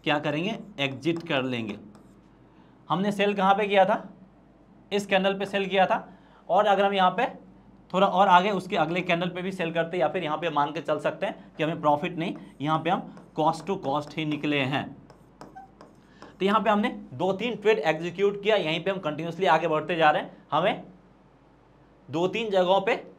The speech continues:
हमें ट्रैप से बचा लिया गया, लेकिन यहाँ पे हमें छोटा सा प्रॉफिट होगा या फिर cost to cost जाएंगे,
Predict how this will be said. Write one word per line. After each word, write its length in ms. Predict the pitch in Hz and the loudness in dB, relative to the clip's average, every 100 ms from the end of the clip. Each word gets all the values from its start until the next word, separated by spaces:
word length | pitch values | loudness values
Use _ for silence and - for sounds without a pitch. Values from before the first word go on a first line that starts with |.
| - | -4
हमें 340 | 151 233 - | -2 -2 -4
ट्रैप 220 | - 165 170 | 2 2 4
से 120 | 214 | 0
बचा 240 | 165 170 180 | 0 2 2
लिया 200 | 190 185 | 2 2
गया, 140 | 233 - | 0 -4
लेकिन 260 | 147 156 175 | -4 -4 -2
यहाँ 160 | 160 | -2
पे 100 | 170 | 0
हमें 160 | 180 190 | 0 0
छोटा 220 | 175 151 | -4 -2
सा 100 | 165 | -2
प्रॉफिट 340 | 170 147 139 170 | 0 -2 0 0
होगा 200 | 170 240 - - | 2 0 -4 -2
या 80 | 151 | -2
फिर 180 | 151 185 | 0 -2
cost 240 | 147 151 | 0 0
to 120 | 170 151 | -2 -2
cost 220 | 165 165 | -2 0
जाएंगे, 300 | 156 175 | -2 -2